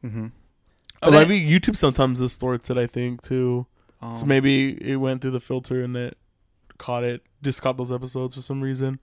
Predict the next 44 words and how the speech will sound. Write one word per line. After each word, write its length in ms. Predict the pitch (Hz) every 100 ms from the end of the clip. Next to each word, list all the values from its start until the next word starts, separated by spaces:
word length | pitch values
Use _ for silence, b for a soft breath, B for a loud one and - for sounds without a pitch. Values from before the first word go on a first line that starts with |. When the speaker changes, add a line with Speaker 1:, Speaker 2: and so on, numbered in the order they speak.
| _ -
Speaker 1:
Yeah. 240 | 123 101 113 b b b
Speaker 2:
Um, 520 | - 135 131 123 120 123 _ _ b b b -
Speaker 1:
But 100 | 214
anybody 340 | 202 160 135
could 120 | 113
watch 260 | 95 92 -
this 160 | 98 92
anime. 260 | 92 92
Speaker 2:
Yeah, 280 | 92 135 123
it's 180 | 127 -
great. 480 | 139 139 127 123 76
I 160 | 107
would 140 | 139 139
Speaker 1:
Yeah. 60 | 135
Speaker 2:
rec-, 140 | 131 -
we, 260 | - 147 135
uh, 140 | - - b b b b
jumping 380 | 143 - 185 165
a 40 | 160
little 240 | 165 170
bit 140 | 156 147
ahead. 360 | 151 147 143 B B B B B B B B B B _
I, 140 | 139 151
I 140 | 147
would 120 | 151
recommend 400 | 143 143 139 139
anybody 380 | 131 139 127 127
watch 240 | 127 127
this 120 | 131 131
anime. 500 | 127 127 127 123 127 -
Speaker 1:
Yeah. 280 | 107 87 90
Speaker 2:
Actually, 500 | 214 - 311 302 262 - _ -
I 140 | -
wouldn't, 340 | 220 269 220 - -
I 140 | 226
don't 80 | 269
know 80 | 247
if 80 |
I'd 100 | 220
recommend 320 | 185 185 170 -
anybody 420 | 139 147 135 131
watching 260 | 131 127 131
this 160 | 123
anime. 540 | 127 123 123 123 123